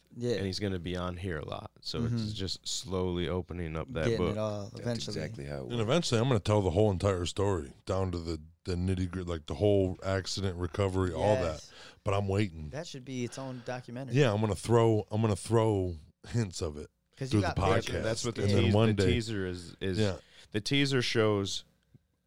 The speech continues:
Speaker 2: our basic plans. It's got a little bit of everything in there. It sh-, shows our cooking show plans. It shows his recovery speech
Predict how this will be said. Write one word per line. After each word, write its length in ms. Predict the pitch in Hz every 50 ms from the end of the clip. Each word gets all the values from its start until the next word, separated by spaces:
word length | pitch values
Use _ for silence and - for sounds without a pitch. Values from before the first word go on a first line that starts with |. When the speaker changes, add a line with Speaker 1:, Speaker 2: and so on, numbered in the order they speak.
| _ _ _ _ _ _ _ _ -
Speaker 2:
our 160 | 104 101 95
basic 720 | 80 82 - 117 110 110 107 - - 107 90 - - _
plans. 480 | - - 107 101 98 92 82 82 78 90
It's 140 | 87 82 -
got 180 | - 95 92
a 40 | 92
little 220 | 90 98 104 104 107
bit 180 | 98 104 98
of 60 | 98 -
everything 640 | - 104 104 101 98 85 85 85 82 80 80 82 - _ _ _ _ _ _
in 200 | - 101 95 92
there. 260 | 90 85 82 80 80
It 100 | 80 -
sh-, 120 | - - - -
shows 260 | - - 90 92 85
our 80 | 82 80
cooking 440 | - - - 107 95 - 104 98 95
show 260 | 92 - 98 92 92 85
plans. 440 | - - 98 95 92 92 90 87 87
It 120 | 82 -
shows 300 | - 95 92 87 85 80
his 200 | 92 87 85 85
recovery 540 | 87 85 - - 107 101 95 90 95 98 92
speech 520 | - - - - 98 95 - - - -